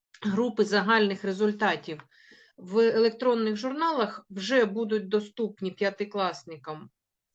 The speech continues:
учителям п'ятого класу, і вони зможуть ці групи прописати прямо у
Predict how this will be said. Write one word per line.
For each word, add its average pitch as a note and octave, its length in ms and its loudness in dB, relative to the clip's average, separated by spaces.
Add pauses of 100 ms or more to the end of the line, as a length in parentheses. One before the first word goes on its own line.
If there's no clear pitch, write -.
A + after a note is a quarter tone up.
(320)
учителям A3 520 -2
п'ятого G#3 420 -2
класу, D#4+ 440 -4 (280)
і A#3+ 80 -6
вони B3+ 200 0
зможуть G#3+ 520 0
ці A#3+ 120 -4
групи C4+ 340 -4
прописати C4 1080 -4
прямо G#3+ 680 -4
у A3+ 280 -4